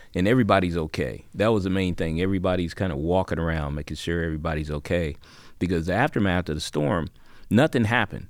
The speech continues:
right? It just kinda got quiet, and everybody's outside in disbelief.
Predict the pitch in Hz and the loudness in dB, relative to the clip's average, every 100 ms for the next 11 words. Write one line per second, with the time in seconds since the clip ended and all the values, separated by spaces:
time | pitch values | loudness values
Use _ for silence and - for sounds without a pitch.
0 | - 95 95 87 - 101 98 107 101 107 | -6 0 0 0 -4 -2 -2 0 0 2
1 | 101 82 78 - 98 76 58 - 87 87 | 2 2 -2 -2 0 0 -2 -8 -4 0
2 | 107 101 95 92 85 85 82 85 80 78 | 0 2 2 0 0 -2 -4 -2 -2 -4
3 | 76 80 - 78 78 - | -4 -6 -4 -6 -6 -8